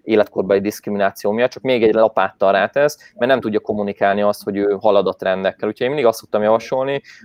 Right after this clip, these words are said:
hogyha esetleg valaki egy picit idősebb, ö, korosztályba tartozik, és úgy álláskereső, itt most gondolok elsősorban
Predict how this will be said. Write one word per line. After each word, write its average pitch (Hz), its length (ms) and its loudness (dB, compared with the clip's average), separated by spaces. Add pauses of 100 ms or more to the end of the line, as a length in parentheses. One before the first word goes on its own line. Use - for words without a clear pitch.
hogyha 110 320 2
esetleg 113 340 0
valaki 110 240 2
egy 98 100 -4
picit - 260 -16
idősebb, 101 540 -4 (220)
ö, 101 160 0
korosztályba 98 600 -2
tartozik, 104 540 0
és - 140 -12
úgy 101 160 -8
álláskereső, 101 680 -4
itt 101 100 -10
most 101 140 -12
gondolok 98 320 -4
elsősorban 101 680 -2